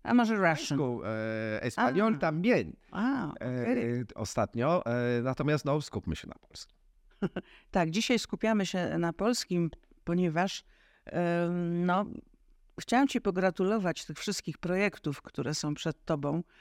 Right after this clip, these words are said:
Speaker 1: i za chwilę będziemy o nich mówili, bo pojawiają się wspaniałe, wielkie nazwisko. No, ty też nosisz niezłe nazwisko, <laughs> tylko z tobą to jest inna sprawa.
Speaker 2: Sobie, tak, tak, tak. To nie moja zasługa, ale staram się je nosić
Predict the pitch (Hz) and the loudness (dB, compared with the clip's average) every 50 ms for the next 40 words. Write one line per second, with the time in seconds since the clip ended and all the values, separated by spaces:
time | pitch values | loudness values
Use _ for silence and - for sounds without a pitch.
0 | - - - - - - 170 160 175 175 165 - - - 202 185 180 175 165 175 | -20 -20 -20 -6 -4 -2 0 0 0 0 -2 -2 -4 -2 2 2 2 2 2 2
1 | 175 165 175 175 170 165 165 160 - 160 160 165 165 160 160 - - - - 165 | 2 2 2 2 2 2 2 0 0 0 0 2 2 0 -2 -4 -6 -6 -2 0
2 | 160 165 160 160 156 147 143 131 123 - 131 143 175 190 185 160 165 165 165 165 | 0 2 0 0 -4 -6 -10 -16 -12 -6 -4 -2 0 0 2 2 2 0 0 -2
3 | 165 - _ _ - - _ _ _ _ - 185 180 175 165 180 175 175 175 175 | -6 -10 _ _ -20 -20 _ _ _ _ 0 2 2 2 2 0 0 0 0 -2
4 | - - 170 156 - - - - 208 202 185 170 165 160 156 151 156 156 170 175 | -2 -4 -6 -6 -8 -6 -2 0 0 2 2 2 2 2 2 0 0 2 2 2
5 | 170 165 - - 170 160 160 165 156 147 151 147 143 135 - - - - 135 156 | 2 2 2 0 0 0 0 0 -2 -2 -4 -4 -4 -4 -6 -8 -8 -6 -6 -6
6 | 175 - _ _ - - _ _ _ 254 269 262 - 269 240 - 190 185 170 - | -6 -8 _ _ -20 -20 _ _ _ 0 0 2 2 0 2 4 2 2 2 2
7 | 175 170 160 151 - - 151 147 - - 175 175 180 165 147 131 131 131 123 127 | 0 0 0 0 -2 -4 -6 -6 -4 -2 2 4 4 4 4 2 0 -2 -2 0
8 | 135 143 143 156 156 165 165 - - - - - - 175 175 226 - - - - | 0 0 -2 -2 -4 -6 -8 -10 -10 -10 -10 -6 -4 -2 0 0 -2 -2 -10 -20
9 | - - - - 269 339 - - 330 - - - 196 170 - - 151 156 - - | -20 -20 -18 -16 -16 -12 -4 -4 -4 -4 0 0 0 0 2 0 -2 -2 -2 2
10 | - 185 180 170 170 165 165 160 - 165 151 160 165 160 - 208 185 196 196 190 | 4 4 4 4 4 2 2 2 0 0 0 0 0 0 0 0 2 2 2 4
11 | 180 170 170 - - - - 190 180 165 160 156 151 160 160 123 104 95 104 - | 4 2 2 0 -4 -4 0 2 2 2 2 2 -2 -2 -4 -4 -2 -2 -2 0
12 | 202 101 101 107 - - - 202 185 - - 73 - - 139 151 156 151 139 147 | 0 0 0 -2 -2 -4 -6 -6 -6 -6 -8 -8 -2 0 2 4 4 4 4 2
13 | 139 139 131 113 123 113 - - 190 190 165 156 139 117 120 127 - - 104 98 | 2 2 2 2 2 0 0 0 0 2 4 4 4 4 4 2 0 -2 -2 -2
14 | 127 156 - - 131 120 110 110 113 - 123 104 - - - | -2 -2 -2 0 0 0 2 0 0 0 -2 -4 -4 -8 -14